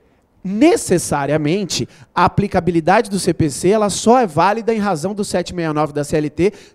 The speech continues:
dispor sobre essa aplicação subsidiária do Código de Processo Civil. Então, não haveria necessidade explícita de você falar isso. A partir do momento que você jogou o C P C, você já está falando dessa, dessa aplicação subsidiária. Mas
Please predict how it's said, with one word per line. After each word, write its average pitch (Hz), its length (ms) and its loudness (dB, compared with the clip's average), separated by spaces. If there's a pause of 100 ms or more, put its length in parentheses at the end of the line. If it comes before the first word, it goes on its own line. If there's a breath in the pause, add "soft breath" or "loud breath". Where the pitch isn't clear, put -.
dispor 240 560 2
sobre 233 340 0
essa 202 240 -2
aplicação 196 500 -4
subsidiária 165 640 -2
do 175 100 -4
Código 156 300 -4
de 160 100 -8
Processo 156 400 -4
Civil. 147 300 2 (400 loud breath)
Então, 233 300 2
não 330 100 -2
haveria 240 400 0
necessidade 180 760 -2 (100)
explícita 214 880 -2
de 139 120 -4
você 135 320 -2
falar 131 320 0
isso. 113 260 -4 (240 loud breath)
A 165 100 0
partir - 300 0
do 285 60 0
momento 226 300 -2
que - 40 -10
você 190 240 0
jogou 170 360 4
o 302 40 -2
C 208 140 -2
P 143 160 -2
C, 220 180 -2
você 208 260 -2
já 233 200 -2
está 262 200 -4
falando 208 300 -4
dessa, 202 260 -4 (300 loud breath)
dessa 170 240 0
aplicação 175 480 -2
subsidiária. 147 640 -2 (260 soft breath)
Mas 151 720 -4